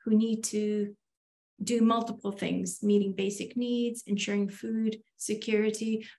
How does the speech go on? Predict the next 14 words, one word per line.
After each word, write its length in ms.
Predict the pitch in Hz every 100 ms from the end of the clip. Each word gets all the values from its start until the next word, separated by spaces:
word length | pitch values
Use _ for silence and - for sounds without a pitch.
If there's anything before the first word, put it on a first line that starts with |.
| -
but 180 | 214
then, 420 | 214 214 208 208 - -
as 220 | 202 -
we've 160 | 208
said, 320 | 202 - 202 196 -
to 100 | 214
think 260 | 208 208 208
about 520 | 190 196 190 180 - _ _ -
virtual 560 | 202 196 196 190 185
water 540 | 190 185 190 185 185 180
and 200 | - 190
water 320 | 190 180 185 185
stewardship. 760 | - 196 180 170 - - - _ _ _ - _ _ _ _ -
Um, 360 | 180 185 196